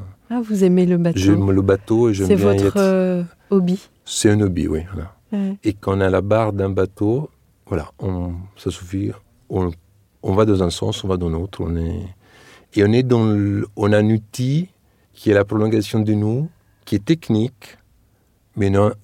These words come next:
Speaker 2: on est entouré par les éléments qui nous dépassent, qui sont,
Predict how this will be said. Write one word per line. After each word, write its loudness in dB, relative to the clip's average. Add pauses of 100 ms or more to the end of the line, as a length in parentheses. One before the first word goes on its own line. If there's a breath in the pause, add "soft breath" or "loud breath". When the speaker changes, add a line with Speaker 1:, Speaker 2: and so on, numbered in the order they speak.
(100)
Speaker 2:
on 2
est 4
entouré 2
par 0
les -2
éléments 2
qui -6
nous -2
dépassent, -8 (680)
qui -4
sont, -4